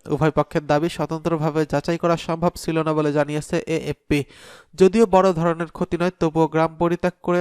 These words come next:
আন্দাজ করা যায় যুদ্ধের ময়দানে ইউক্রেনের বর্তমানে কী ধরনের চ্যালেঞ্জের মুখোমুখি হয়েছে। যুদ্ধের নতুন পর্বে ইউক্রেনের অবস্থা বেশ হতাশাজনক। ইউক্রেনের সেনারা জানিয়েছে, সেনা ও সরঞ্জামের ব্যাপক ক্ষতি সত্ত্বেও মস্কো সেনাবাহিনী উন্নত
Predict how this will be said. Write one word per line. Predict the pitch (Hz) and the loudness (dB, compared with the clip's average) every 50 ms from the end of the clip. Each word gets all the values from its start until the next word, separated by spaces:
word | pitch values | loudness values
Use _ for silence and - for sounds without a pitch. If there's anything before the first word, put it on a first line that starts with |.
| - - - | -2 -2 -6
আন্দাজ | 160 160 170 180 - - | -4 -2 -2 -2 -2 -2
করা | - 180 180 175 | -2 0 0 2
যায় | 143 151 160 180 - - - - - _ _ - - | 2 2 0 0 -4 -8 -18 -20 -20 _ _ -2 -2
যুদ্ধের | 185 185 175 202 214 190 180 | -2 0 2 0 0 0 2
ময়দানে | 180 180 175 180 180 175 170 - | 0 0 2 2 0 0 -2 -2
ইউক্রেনের | 165 - - 165 165 156 170 165 151 151 | -4 -2 -2 -2 -2 0 -2 0 0 0
বর্তমানে | 151 - - 175 175 175 175 170 - - | -2 0 -4 -4 -2 -4 -4 -6 -6 -8
কী | 185 185 | -8 -6
ধরনের | 160 160 175 170 165 170 - - | -2 -2 -2 0 -2 -4 -4 -2
চ্যালেঞ্জের | - 151 151 151 139 151 147 139 147 | -2 -2 -2 -2 -2 -2 -2 -2 -4
মুখোমুখি | 165 - - 175 143 135 - 143 131 | -8 -6 -6 -6 -6 -4 -4 -2 0
হয়েছে। | 139 135 131 - - 139 127 - _ - - 160 - | 0 -2 0 0 0 0 0 -2 _ -18 -20 -8 -2
যুদ্ধের | - 208 196 180 196 220 196 180 185 | 0 0 0 2 0 0 0 0 -2
নতুন | 180 - 208 202 196 | -2 -2 -2 0 0
পর্বে | 208 180 156 160 202 208 - | 0 0 2 0 -2 -2 -2
ইউক্রেনের | 190 - - 196 196 190 196 - | -4 -2 0 0 0 0 0 0
অবস্থা | - 170 165 175 - - 190 165 | 0 0 0 0 -2 -2 -4 -2
বেশ | 156 170 170 - - | -2 -4 -4 -2 -2
হতাশাজনক। | 185 170 - 170 - 170 143 135 135 135 139 131 - - - - - - - _ _ | -2 0 0 -2 -2 -2 -2 0 0 0 0 -2 -4 -8 -20 -20 -20 -20 -20 _ _
ইউক্রেনের | - 156 147 151 160 151 147 151 - - | -4 -2 0 0 0 0 0 -2 -4 -4
সেনারা | 160 151 156 151 151 | -2 2 2 4 4
জানিয়েছে, | 147 156 151 156 160 160 - - 196 | 2 2 -2 -2 -4 -4 -4 -4 -6
সেনা | - - 175 165 160 156 | -4 -4 -2 -2 0 0
ও | 160 | -2
সরঞ্জামের | 151 - - 156 160 151 160 160 156 156 147 | -2 0 -2 -2 -2 0 -2 -2 -2 -2 -2
ব্যাপক | 147 156 - - 180 180 - | -2 -2 0 0 -2 -2 -2
ক্ষতি | - 180 - 190 | -4 -4 -4 -4
সত্ত্বেও | - - 190 - _ - 156 160 175 - - - - - - _ _ - | -4 -4 -4 -4 _ 2 2 2 2 0 -6 -16 -20 -20 -20 _ _ -2
মস্কো | 170 175 - - - 190 | -2 -2 0 -2 -2 -2
সেনাবাহিনী | - - 196 185 185 185 180 190 180 180 - | -2 -2 -2 0 2 2 2 0 -2 -4 -4
উন্নত | - 180 180 180 196 185 | -4 -4 -2 -2 -2 0